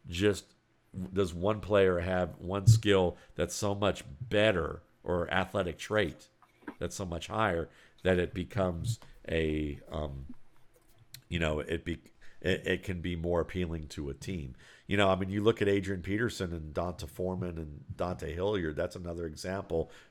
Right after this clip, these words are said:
I'll just give very quickly, is that you watch Peterson and you look at all the details, and he's still a very good runner,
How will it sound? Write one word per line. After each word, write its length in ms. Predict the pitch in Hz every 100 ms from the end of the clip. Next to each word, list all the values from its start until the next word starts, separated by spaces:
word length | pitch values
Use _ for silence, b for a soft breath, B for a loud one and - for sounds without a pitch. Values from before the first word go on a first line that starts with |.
| -
I'll 180 | 87 87
just 260 | 73 71
give 140 | - 87
very 240 | 85 80
quickly, 460 | 71 120 113 85 78
is 180 | 78 -
that 220 | 80 71 B B B -
you 120 | 90
watch 300 | 104 120 -
Peterson 420 | 110 117 113 92
and 80 | 85
you 80 | 85
look 160 | 98
at 80 | 95
all 120 | 90
the 100 | 82
details, 560 | 78 98 98 85 80 78
and 80 | 80
he's 160 | 80
still 600 | - - 113 117 90 82 B B
a 120 | - 85
very 300 | 98 92 90
good 500 | 76 90 95 82 71 80
runner, 560 | 78 87 107 147 180